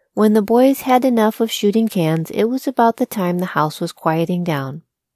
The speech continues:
Marie iced her cake and artistically placed each raisin just so. Arthur, his cousin Sanders, and Charlie all warmed themselves by the fire.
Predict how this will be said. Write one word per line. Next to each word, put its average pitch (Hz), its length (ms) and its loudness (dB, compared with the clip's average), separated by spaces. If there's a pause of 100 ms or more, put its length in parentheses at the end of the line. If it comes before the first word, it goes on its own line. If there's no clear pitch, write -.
Marie 214 480 2
iced 226 300 2
her 269 140 0
cake 196 440 0
and 196 160 0
artistically 277 760 0
placed 214 500 2
each - 420 2
raisin 180 540 0
just 240 460 0
so. - 560 -4 (360)
Arthur, 202 500 0
his 190 300 -2
cousin 196 400 -2
Sanders, 190 520 -2
and 170 240 -4
Charlie 208 440 0
all 220 240 2
warmed 214 360 -2
themselves 214 520 -2
by 170 200 -4
the 185 100 -4
fire. 147 480 -6